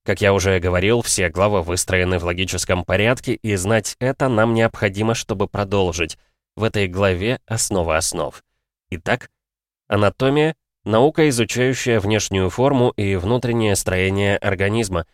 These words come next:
составные части, конструкцию, схему нашей биологической машины. Зачем нам нужно знать основы строения организма? Мы же можем ездить на автомобиле, не зная его строения. Да, но чтобы правильно его эксплуатировать, не обращаясь по каждой мелочи к специалистам,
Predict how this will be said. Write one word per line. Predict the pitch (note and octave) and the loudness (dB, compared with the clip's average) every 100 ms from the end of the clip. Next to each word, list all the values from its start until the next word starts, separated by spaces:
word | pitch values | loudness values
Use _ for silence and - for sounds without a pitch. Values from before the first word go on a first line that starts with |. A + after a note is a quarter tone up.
| _ _ | _ _
составные | - G2 G#2 F2 F#2 E2+ | -6 -2 0 0 0 -2
части, | - A2 - A2+ | -2 -4 -4 -6
конструкцию, | F2+ E2+ - G#2+ A2 - G2+ F2+ | -4 -2 -2 -2 -4 -4 -2 -2
схему | - B2 A#2 | -2 0 2
нашей | F#2+ G2 F#2+ F2 | 0 -2 -2 -2
биологической | E2+ E2 E2 E2 - - F2 | 0 2 0 -4 -6 -4 -4
машины. | E2 F2 - E2 B1 - _ _ _ _ _ - | -2 -4 -4 -6 -8 -14 _ _ _ _ _ -8
Зачем | F#2 B2 D3 D#3 | -4 -2 0 2
нам | D3 B2+ | 4 4
нужно | C3 C3 C3 | 2 0 0
знать | A2+ A2+ C#3 | 0 0 0
основы | A#2+ - B2+ B2+ | -2 0 0 0
строения | - A#2 A2+ A2+ A2+ A2+ - | -2 0 -2 0 0 0 -2
организма? | G#2+ G#2 A#2+ G#2 E2+ D#2+ - _ _ | -2 0 0 0 -2 -6 -8 _ _
Мы | G#2 A2 | -2 -2
же | G2 | 0
можем | G#2+ D3+ C#3+ | 0 0 0
ездить | G#2 G2 E2 F2 - | 0 0 -2 -6 -4
на | F2+ | 0
автомобиле, | E2 - F2+ E2+ E2 A#2 G2 | 0 0 0 -2 -2 -2 -2
не | E2 | -2
зная | D#2 D#2 E2+ | -4 -2 -2
его | F2 E2+ E2 | -2 -2 -2
строения. | D#2+ - F#2 G#2 A2 F2+ D#2+ - _ _ _ - | -2 -2 0 0 0 0 -2 -6 _ _ _ -8
Да, | E2+ E2+ A2 | -2 0 2
но | C3 | 0
чтобы | F2+ - F2 F2 | -2 -4 -4 -2
правильно | F#2 F#2 F2 F2 | -2 0 0 -2
его | E2+ E2+ F#2 | -2 0 0
эксплуатировать, | E2+ - F2+ E2 - G2+ A#2+ F2 - | 0 -2 -2 -2 -2 -2 -2 -2 -2
не | |
обращаясь | D#2+ D2+ D#2+ - F2 E2 | -4 -2 -2 -2 -4 -4
по | E2 | -6
каждой | F#2+ F2 D#2 E2+ | -2 -2 -2 -2
мелочи | E2+ F2 E2+ F2+ | 0 -2 -2 -4
к | |
специалистам, | - - - E2+ D#2+ F#2+ - A#2 | -4 -6 -4 -2 -2 -4 -2 -4